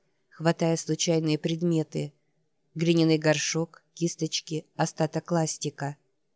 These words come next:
Покрутив их в руках, швыряет на место. Над нашими головами висит полосатый кокон почти завершенного творения Мезута Фарука. «Беттани, а ты случайно не знакома с творчеством Ван Гога?»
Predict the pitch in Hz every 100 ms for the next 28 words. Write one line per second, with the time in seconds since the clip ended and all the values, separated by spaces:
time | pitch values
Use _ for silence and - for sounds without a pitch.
0 | _ _ 160 - 170 - 185 180 156 160
1 | 156 165 170 - _ _ - 156 160 156
2 | 151 151 160 156 151 - - 147 143 _
3 | _ _ _ _ 156 156 165 175 - 175
4 | 160 170 170 160 175 175 - - 160 -
5 | 160 - 160 160 170 160 160 - 175 175
6 | 165 165 _ 151 - 165 156 156 156 -
7 | 175 156 147 151 151 156 165 170 160 151
8 | _ - 165 160 156 151 151 160 160 151
9 | - 143 - _ _ _ _ _ _ -
10 | 143 143 139 135 120 - _ _ 127 123
11 | 139 139 - 143 139 135 131 147 135 -
12 | 151 151 135 - - 151 151 - 131 143
13 | 139 139 151 147 147 135 143 143